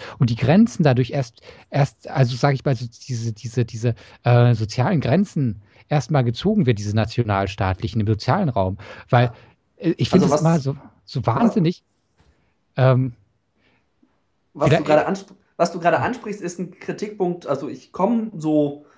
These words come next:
Speaker 2: persönlich von der Ausbildung her sehr stark eben gerade aus der Europasoziologie, der Europaforschung.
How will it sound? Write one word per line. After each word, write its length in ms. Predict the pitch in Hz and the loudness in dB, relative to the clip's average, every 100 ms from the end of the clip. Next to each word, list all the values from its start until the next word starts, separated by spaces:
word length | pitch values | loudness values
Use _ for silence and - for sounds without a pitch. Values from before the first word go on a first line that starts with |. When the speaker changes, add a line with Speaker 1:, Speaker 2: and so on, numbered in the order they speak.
| _ - | _ -2
Speaker 2:
persönlich 520 | 170 156 202 208 196 | 0 2 2 0 -2
von 100 | 170 | -2
der 100 | 139 | 0
Ausbildung 340 | 160 - 170 170 | 0 -2 -6 -2
her 180 | 175 151 | 0 0
sehr 160 | 151 | 0
stark 300 | 147 165 - | 0 0 -2
eben 220 | 156 156 131 | -4 -8 -4
gerade 240 | 139 143 | -2 -2
aus 180 | 196 214 | -6 -6
der 120 | 151 | -4
Europasoziologie, 840 | 151 175 226 190 170 - 165 160 185 | 0 0 0 -4 -4 -10 -8 -8 -6
der 160 | 147 | -4
Europaforschung. 800 | 127 151 - 190 165 156 156 156 | -4 -6 -4 -4 -2 -4 -4 -12